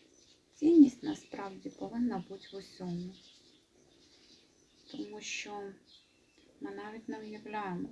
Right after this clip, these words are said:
що те, що у нас є, в один момент може перестати бути. І от тоді вже ми починаємо цінувати. Цінувати час,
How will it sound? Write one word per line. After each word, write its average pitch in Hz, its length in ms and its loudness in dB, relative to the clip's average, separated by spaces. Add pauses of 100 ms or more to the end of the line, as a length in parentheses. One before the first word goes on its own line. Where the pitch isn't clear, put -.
що - 260 -12
те, 214 280 -8
що - 340 -8
у 196 80 -8
нас 185 440 -8
є, 233 340 2 (920)
в 196 40 -2
один 190 300 -4
момент 208 560 4 (1040)
може 196 380 -10 (540)
перестати 185 840 -8
бути. 214 560 -6 (640)
І 196 100 -2
от 180 180 -2 (140)
тоді 185 640 -2
вже 190 300 -6
ми 196 160 -6
починаємо 185 840 -6
цінувати. 170 800 -4 (1400)
Цінувати 180 640 -8
час, 196 380 -10